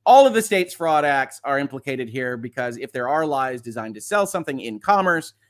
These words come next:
well, that's fraud in a whole number of states, Your Honor. And so we should win on that count.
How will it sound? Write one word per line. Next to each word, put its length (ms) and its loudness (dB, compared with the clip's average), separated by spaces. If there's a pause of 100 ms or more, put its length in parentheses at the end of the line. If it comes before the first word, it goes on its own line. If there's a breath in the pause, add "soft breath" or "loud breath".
(140)
well, 100 4
that's 260 6
fraud 320 2
in 60 -4
a 80 -2
whole 240 2
number 320 2
of 100 -2
states, 380 -8
Your 120 -8
Honor. 360 -10 (300)
And 160 -10
so 100 -4
we 120 -4
should 160 -10
win 120 -6
on 140 -8
that 260 -4
count. 240 -8